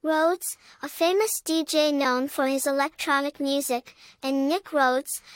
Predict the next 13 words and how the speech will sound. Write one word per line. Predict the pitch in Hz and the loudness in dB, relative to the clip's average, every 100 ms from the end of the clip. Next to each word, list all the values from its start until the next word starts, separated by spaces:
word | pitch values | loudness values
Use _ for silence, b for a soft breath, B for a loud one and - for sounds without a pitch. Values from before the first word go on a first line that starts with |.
| B | B
founding | - 302 311 370 392 | -2 0 2 2 2
member | 311 269 277 294 | 2 2 0 0
of | 285 269 | 0 -2
the | 262 | -4
band | 226 247 269 330 | -2 -2 -2 -4
Duran | - 285 254 262 285 | 0 2 2 2 2
Duran, | 311 285 254 240 247 - B B | 2 4 4 2 -2 -8 B B
are | 285 285 | 0 0
a | |
few | 285 370 415 403 | 0 0 4 4
other | 330 349 | 4 4
notable | 302 262 269 262 294 | 4 2 2 0 0
figures. | - 320 269 185 - - | 0 -2 -2 -4 -6 -12